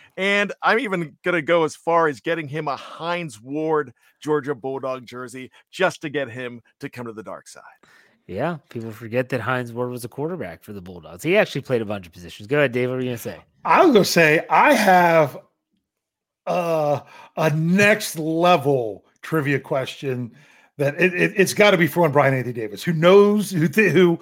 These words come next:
Speaker 3: who knows some things about the draft.
Speaker 1: Oh, this is pressure, though. Okay.
Speaker 3: You ready? Okay.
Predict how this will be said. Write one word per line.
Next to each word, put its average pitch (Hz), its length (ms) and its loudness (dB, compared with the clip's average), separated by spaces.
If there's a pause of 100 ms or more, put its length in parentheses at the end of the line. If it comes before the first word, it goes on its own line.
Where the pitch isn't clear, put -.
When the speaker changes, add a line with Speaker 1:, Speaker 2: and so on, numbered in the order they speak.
(260)
Speaker 3:
who 165 460 -6 (320)
knows 208 280 4
some 233 140 -2
things 208 220 0
about 185 260 4
the 170 60 -4
draft. 117 840 -8 (100)
Speaker 1:
Oh, 156 140 -2
this 208 220 -4
is 165 100 -12
pressure, 151 460 -12
though. 87 160 -20 (180)
Okay. - 200 -18
Speaker 3:
You 151 60 -2
ready? 185 540 4 (640)
Okay. 147 320 0